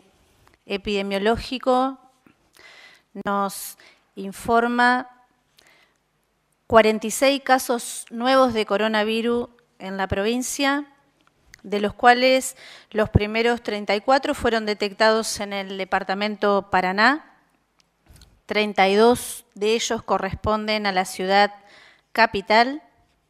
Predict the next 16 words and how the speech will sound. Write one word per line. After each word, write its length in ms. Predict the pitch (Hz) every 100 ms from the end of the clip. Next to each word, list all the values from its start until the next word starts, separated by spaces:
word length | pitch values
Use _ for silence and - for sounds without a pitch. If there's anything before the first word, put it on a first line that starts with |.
| _ _ _ _ _ _ _ _ - - - _ -
doce 720 | 185 247 240 - 269 269 269 _ _ _ _ _ _ _ _ _ _
contacto 480 | - 208 202 226 240
estrecho 480 | 226 233 254 - 254
de 180 | 226 214
pacientes 800 | 202 202 226 226 214 214 -
ya 240 | - - 226
confirmados 1000 | 226 226 254 247 262 269 277 277 - - -
y 160 | 220
veinte 1000 | 214 226 233 220 - 226 214 208 196 190 180 _ _ _
pacientes 720 | - 208 - 240 233 226 240
con 260 | 233 208 202
sus 220 | 202 202
nexos 500 | 208 208 - 208 -
epidemiológicos 1000 | - 208 214 202 190 196 202 202 185 185
en 100 | 185
estudio. 580 | 190 - 269 262 254 262